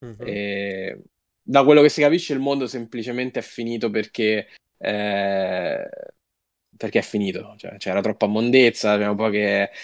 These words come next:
Speaker 2: c'erano poche risorse, gli esseri umani si sono chiusi sotto questo, sottoterra,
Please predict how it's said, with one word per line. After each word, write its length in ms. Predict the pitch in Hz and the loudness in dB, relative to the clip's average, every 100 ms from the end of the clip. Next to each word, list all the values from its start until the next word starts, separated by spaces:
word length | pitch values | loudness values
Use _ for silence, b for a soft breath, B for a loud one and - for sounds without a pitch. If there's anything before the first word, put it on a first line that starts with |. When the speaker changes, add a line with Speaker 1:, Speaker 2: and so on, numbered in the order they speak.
| B B | B B
Speaker 2:
c'erano 340 | 107 107 110 | 0 2 2
poche 800 | 107 107 101 104 101 98 98 98 | 4 4 2 0 0 0 0 0
risorse, 1080 | 113 147 139 113 107 - 104 101 92 95 101 | 2 6 6 6 2 -4 -2 0 0 -2 -2
gli 80 | 107 | -2
esseri 260 | 101 117 | -2 -2
umani 280 | 117 117 110 | 0 0 -2
si 60 | 107 | -4
sono 160 | 107 107 | -6 -4
chiusi 640 | 120 110 107 101 98 101 b _ | -4 -2 -2 -2 -4 -6 b _
sotto 540 | - - 117 - 113 | -6 0 0 -2 -4
questo, 840 | 104 107 - 107 104 101 98 98 80 | -2 -2 -4 -2 0 0 0 -2 -4
sottoterra, 960 | - 113 120 117 131 120 107 107 107 | -6 -4 0 4 8 8 6 2 0